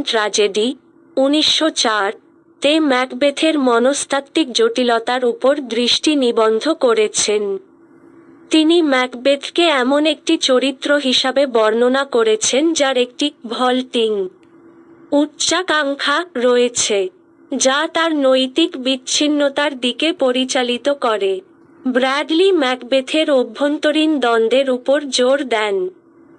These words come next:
তাকে এমন একটি চরিত্র হিসাবে চিত্রিত করেন যে তার উচ্চাকাঙ্ক্ষা এবং তার নৈতিকতার বোধের মধ্যে লড়াই করে।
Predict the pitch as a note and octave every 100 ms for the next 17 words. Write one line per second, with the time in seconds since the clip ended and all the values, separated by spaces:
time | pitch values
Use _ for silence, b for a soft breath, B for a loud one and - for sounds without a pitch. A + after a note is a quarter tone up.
0 | - C#4+ C#4 C#4 E4+ C#4+ C4+ D#4 E4 D#4+
1 | - E4 - C4 C4 C#4 - D#4 D4 B3+
2 | C#4 C4 C#4+ C#4 C4 B3+ C4+ C#4 D4+ D4
3 | A3+ A3+ B3 D4 C4+ B3+ C#4 C4+ B3 B3
4 | - C#4+ C#4+ C4 B3+ B3+ D4 C#4+ C4 C4
5 | B3+ C4+ B3+ A#3+ A3+ A#3 C#4 C#4 C4+ C4+
6 | C#4+ A3+ A3+ A3+ B3 A#3+ A#3 A3+ - D#4
7 | C#4+ A3+ A3+ B3 C#4+ A#3 G#3 G3 G3+